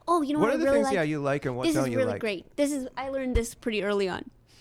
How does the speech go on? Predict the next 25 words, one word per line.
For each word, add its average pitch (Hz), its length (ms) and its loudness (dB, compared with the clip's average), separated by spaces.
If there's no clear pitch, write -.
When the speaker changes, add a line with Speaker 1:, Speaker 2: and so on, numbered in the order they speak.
Speaker 1:
And 233 240 4
when 233 160 4
I've 220 180 4
booked 220 200 -2
shows 196 400 -4
and 208 100 -4
stuff, - 380 -4
this 226 180 2
Speaker 2:
Uh-huh. 226 80 -2
Speaker 1:
is 208 80 -6
pretty 202 240 2
great. - 260 -8
Speaker 2:
Okay. - 80 -10
Speaker 1:
When 220 180 8
somebody 226 480 4
cancels, 226 800 0
Speaker 2:
Uh-huh. 117 320 -6
Speaker 1:
you 226 220 6
just 214 220 6
say, 196 340 4
"Okay, 247 260 4
cool. 214 440 -2
No 202 140 -2
big 220 220 -4
deal." 226 260 -4